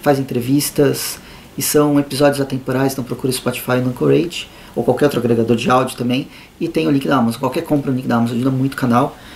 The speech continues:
A Morte do Doutor Estranho vocês encontram por lá, normalmente até por quinze, vinte por cento de desconto. Então,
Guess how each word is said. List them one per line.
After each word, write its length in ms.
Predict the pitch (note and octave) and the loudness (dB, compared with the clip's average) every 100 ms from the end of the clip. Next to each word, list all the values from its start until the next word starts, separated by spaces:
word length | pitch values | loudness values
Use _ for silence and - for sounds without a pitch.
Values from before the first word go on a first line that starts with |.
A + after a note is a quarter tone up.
| - - | -8 0
A 60 | |
Morte 200 | D3+ C#3+ | 2 4
do 40 | D3 | 2
Doutor 200 | C#3+ C#3 | 0 -2
Estranho 280 | - D#3 | -2 -4
vocês 180 | D#3 D3+ | -2 -4
encontram 400 | D#3 D#3 D3+ E3 | -2 -2 -2 -2
por 180 | - F#3 | 0 4
lá, 260 | D#3+ F#3+ - - - | 4 2 -4 -16 -2
normalmente 420 | A3 A#3 F3+ G#3 | 2 2 2 0
até 140 | - F#3+ | 0 0
por 160 | A3 | 0
quinze, 360 | - D3+ F3+ C#3+ | -4 -4 -2 -2
vinte 200 | D3 - | -4 -4
por 100 | - | -4
cento 200 | - D3 | -2 -2
de 40 | |
desconto. 340 | - B2 A#2+ - | -2 -4 -4 -4
Então, 220 | C#3 D3+ | -4 -4